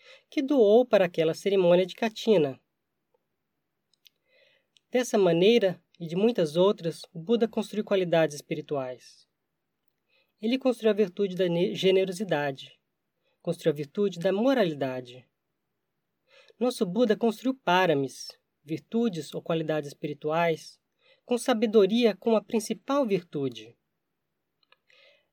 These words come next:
Esse é o meio mais rápido de se tornar um Buda completamente iluminado. Antes que o Bodhisattva pudesse receber a previsão de que seria um Buda no nascimento futuro,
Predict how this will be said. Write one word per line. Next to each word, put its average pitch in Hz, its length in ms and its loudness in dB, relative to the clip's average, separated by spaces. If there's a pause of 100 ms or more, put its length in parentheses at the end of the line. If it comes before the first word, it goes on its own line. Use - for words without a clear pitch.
(160)
Esse 254 560 -2
é 220 120 0
o 214 40 4
meio 220 260 2
mais 247 280 0
rápido 208 460 -2
de 175 80 -16
se - 100 -20
tornar 185 340 -2
um 196 140 -4
Buda 165 360 -2
completamente 160 680 -2
iluminado. 135 640 -6 (2000)
Antes 269 580 -2 (280)
que - 80 -14
o - 20 -8
Bodhisattva 175 640 0
pudesse 165 400 -2
receber 156 340 -2
a 151 80 -2
previsão 156 640 -2
de - 100 -14
que - 80 -20
seria 180 280 0
um 160 100 0
Buda 185 360 0
no 165 100 0
nascimento 151 460 -2
futuro, 165 560 -2